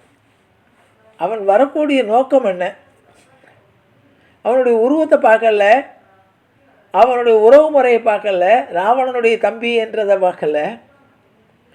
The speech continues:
அவன் உருவம் எப்படி இருக்கான்னு பார்க்கல. அதே மாதிரி குகனை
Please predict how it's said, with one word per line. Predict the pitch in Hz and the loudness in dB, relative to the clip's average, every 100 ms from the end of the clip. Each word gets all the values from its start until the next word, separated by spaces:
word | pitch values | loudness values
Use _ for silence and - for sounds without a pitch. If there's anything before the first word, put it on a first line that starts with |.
| _ _ _ _ _ | _ _ _ _ _
அவன் | - 233 233 | -6 -4 0
உருவம் | 226 294 339 269 | 0 0 2 2
எப்படி | 269 247 | 2 -2
இருக்கான்னு | 220 208 214 196 | -2 -4 -6 -4
பார்க்கல. | 185 165 156 147 165 269 - _ _ _ _ _ _ _ - | -4 -2 -4 -2 -2 -6 -14 _ _ _ _ _ _ _ -8
அதே | 294 | -6
மாதிரி | 349 370 | -2 -4
குகனை | 247 277 311 233 | -2 0 0 0